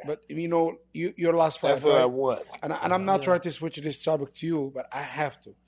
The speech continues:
Speaker 1: Like, at fifty-seven years old, uh, your last fight, right?
Speaker 2: Huh.
Speaker 1: At the sh-,
Speaker 3: Fifty-four,
Speaker 1: the, the
Speaker 3: but
Speaker 1: fifty-four, whatever, sixty, whatever,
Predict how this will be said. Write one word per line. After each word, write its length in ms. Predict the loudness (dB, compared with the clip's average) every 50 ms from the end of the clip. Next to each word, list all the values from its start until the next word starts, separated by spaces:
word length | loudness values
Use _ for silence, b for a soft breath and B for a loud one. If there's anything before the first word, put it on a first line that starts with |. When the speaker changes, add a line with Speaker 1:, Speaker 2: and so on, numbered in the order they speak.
| b b b b b -8
Speaker 1:
Like, 200 | -6 -6 -6 -4 -6
at 120 | -8 -8 -6
fifty-seven 600 | -6 -6 -6 -6 -8 -10 -8 -6 -6 -6 -4 -4
years 240 | -6 -6 -6 -6 -4
old, 300 | -4 -4 -4 -4 -8 -14 _ _ _ _ _ _ _ _ _ _ _ _ _ _ _ -16
uh, 160 | -16 -14 -16 -18 _ _
your 160 | -8 -4 -2
last 240 | -2 -2 -2 -4 -8
fight, 220 | -12 -14 -16 -16 -14 -10
right? 220 | -10 -10 -10 -10 -14 _ _ _ -12
Speaker 2:
Huh. 160 | -10 -10 -10 -12 _ _ _ _ _ -10 -8 -6
Speaker 1:
At 140 | -6 -4
the 80 | -4 -2
sh-, 40 | -2
Speaker 3:
Fifty-four, 200 | -2 -2 -2 -4
Speaker 1:
the, 120 | -6 -6 -4
the 140 | -4 -4 -4
Speaker 3:
but 80 | -2
Speaker 1:
fifty-four, 540 | -4 -4 -4 -4 -6 -4 0 2 2 2 4
whatever, 460 | 6 8 8 10 8 8 6 2 -2 -6
sixty, 400 | -6 -4 -2 -2 -2 -2 -2 0
whatever, 440 | 2 4 4 4 4 4 2 2